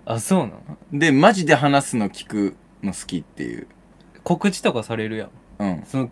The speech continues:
Speaker 1: どういうことだ？トーナメントみたいな。
Speaker 2: で、どうやら来るらしいみたいな感じらしい。だからその、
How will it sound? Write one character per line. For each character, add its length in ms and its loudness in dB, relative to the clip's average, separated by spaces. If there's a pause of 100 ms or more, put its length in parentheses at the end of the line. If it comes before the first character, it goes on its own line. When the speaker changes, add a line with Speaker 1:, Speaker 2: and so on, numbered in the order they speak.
Speaker 1:
ど 120 -2
う 40 2
い 20 2
う 40 -6
こ 80 -8
と 100 -10
だ？ 140 -8
ト 180 -2
ー 40 -2
ナ 120 -4
メ 120 -8
ン 80 -12
ト 80 -16
み 120 -14
た 80 -16
い 40 -16
な。 60 -18 (300)
Speaker 2:
で、 160 8
ど 200 10
う 60 6
や 80 12
ら 100 10
来 200 4
る 80 6
ら 100 10
し 200 2
い 40 4
み 80 0
た 60 -2
い 20 -4
な 60 -6
感 140 -2
じ 80 -6
ら 80 -8
し 100 -12
い。 60 -12
だ 80 -4
か 40 -4
ら 40 -8
そ 120 -4
の、 140 -4